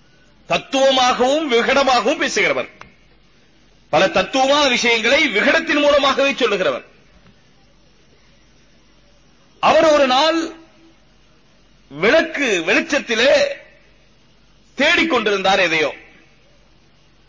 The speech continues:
அங்கிருந்து ஒருவர் வந்தார், "முல்லாவே", முல்லான்னு சொன்னா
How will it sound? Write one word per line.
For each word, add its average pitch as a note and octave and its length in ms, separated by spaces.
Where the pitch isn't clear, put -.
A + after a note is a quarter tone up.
அங்கிருந்து D#4+ 480
ஒருவர் D4 300
வந்தார், C#4+ 600
"முல்லாவே", A3+ 680
முல்லான்னு B3 380
சொன்னா A#3 500